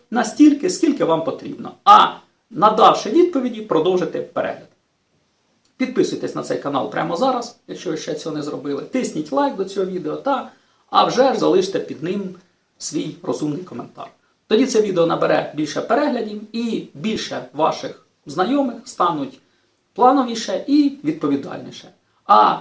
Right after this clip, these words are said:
значить, обіцяне вам буде краще виконуватися. Тепер про суть справи. Для початку рекомендуємо вам переглянути урок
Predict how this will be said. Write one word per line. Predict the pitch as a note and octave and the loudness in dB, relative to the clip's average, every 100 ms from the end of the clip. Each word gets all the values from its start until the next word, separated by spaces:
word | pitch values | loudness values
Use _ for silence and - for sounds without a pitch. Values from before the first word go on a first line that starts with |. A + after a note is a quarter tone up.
| - | -6
значить, | F#3 C#4 C4+ A3 - - _ _ - | 0 0 0 -6 -10 -18 _ _ 2
обіцяне | A#3 C#4 C#4+ - A3 G3+ | 4 6 4 2 -4 -4
вам | D#3+ - G#3 G#3 - | 0 2 2 0 -8
буде | A3+ D4 - F3 - _ _ | -2 0 0 -2 -4 _ _
краще | - A#3+ A#3+ - F#3 - - - | -2 0 0 -2 -6 -6 -8 -12
виконуватися. | A#2+ - C3+ A#2 A2+ - - - _ _ _ _ _ _ _ _ _ _ _ _ _ _ _ | -8 -4 -2 -2 -8 -12 -16 -16 _ _ _ _ _ _ _ _ _ _ _ _ _ _ _
Тепер | - - F4 D4+ - - - - | 2 8 8 8 0 -10 -14 -2
про | F#3 | 0
суть | - - | 0 -6
справи. | - - - - - _ _ _ _ _ _ _ _ _ _ _ _ _ - | -8 -6 -6 -6 -14 _ _ _ _ _ _ _ _ _ _ _ _ _ 0
Для | G3 | 2
початку | C#4+ F#4+ F#4 A#3 | 4 2 2 2
рекомендуємо | F#3+ A3 A3 C#4+ F#3+ | 2 2 2 2 2
вам | F#3 A#3+ - | 4 4 4
переглянути | D3 D3+ G#3+ G#3 F3+ D3 | 0 2 0 0 -2 -4
урок | C#3 D3+ E3 - | -2 -2 -2 -4